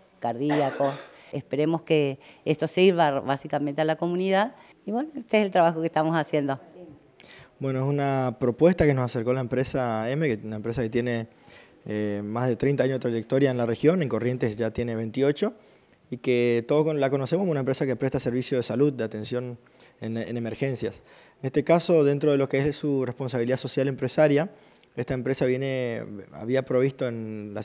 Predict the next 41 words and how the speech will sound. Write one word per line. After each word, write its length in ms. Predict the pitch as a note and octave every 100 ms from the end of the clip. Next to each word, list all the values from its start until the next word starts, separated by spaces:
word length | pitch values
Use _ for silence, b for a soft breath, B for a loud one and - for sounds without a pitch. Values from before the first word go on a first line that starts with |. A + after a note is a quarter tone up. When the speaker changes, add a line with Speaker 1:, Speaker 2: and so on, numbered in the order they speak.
| A2
Speaker 2:
vecina 300 | G#2+ - B2
Ciudad 200 | A#2+ A#2+
Resistencia 500 | B2 B2+ D3 D3 E3+
de 120 | B2+
puntos, 680 | - D3 C#3 C#3 A#2+ A2 - b b b -
eh, 180 | A#2 A#2
de 60 |
atención 600 | A#2+ A#2+ A2 C3+ C#3+ C#3
de 80 | B2+
salud 260 | A#2+ A#2 C#3+ C3+
gratuitos. 600 | A#2 A2+ D#3 C3 G#2+ - _
¿En 100 | C3
qué 120 | B2+ C#3+
consisten 360 | C#3+ D3 C#3+
estos 160 | C#3 C#3
puntos? 420 | - E3 A2+ F#2
Que 200 | - A2
fue 220 | - B2
lo 80 | B2+
que 80 | B2
nos 100 | A#2+
ofreció 300 | A#2 A2+ B2
a 20 |
nosotros 380 | A#2+ B2+ B2+ C3
y 60 | A2+
finalmente 680 | - A2+ A#2 A#2+ B2 A#2+ A2+ B B B B B
celebramos 440 | - A2+ A2+ B2
este 120 | A#2
convenio 380 | A#2 A2+ A#2+ B2+
con 140 | A#2+ A2+
el 100 | A2
viceintendente. 680 | A2+ A#2 A2+ B2+ C#3 A2 B B B
Nos 140 | C3 C3
ofreció 380 | C#3+ C3+ E3
en 120 | F3 D3+
lugares, 540 | C3 C#3 C#3 C3 -
eh, 300 | B2 A#2 A#2 -
públicos, 580 | E3 E3+ D#3 - G3+
en 100 | -
este 160 | A#2 A#2+
caso 380 | B2 B2+ D3+